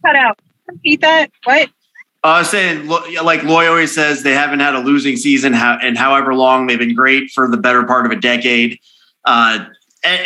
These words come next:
Speaker 2: it's just the way the N F L is. Sooner or later, you gotta bottom out for a year or two,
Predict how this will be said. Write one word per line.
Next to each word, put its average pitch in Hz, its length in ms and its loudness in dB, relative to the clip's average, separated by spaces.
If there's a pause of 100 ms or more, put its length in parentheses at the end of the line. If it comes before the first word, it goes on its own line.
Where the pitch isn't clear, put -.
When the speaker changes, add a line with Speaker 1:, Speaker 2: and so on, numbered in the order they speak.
(160)
Speaker 2:
it's 175 120 -2
just 185 140 -2
the 202 60 2
way 190 100 2
the 175 100 0
N 165 100 0
F 151 120 -4
L 131 140 0
is. 98 200 -8
Sooner 170 280 0
or 170 40 2
later, 156 240 2
you 147 120 0
gotta 135 220 0
bottom 135 300 2
out 135 480 -2
for 131 160 -4
a 131 60 -2
year 131 240 2
or 120 60 -2
two, 123 500 0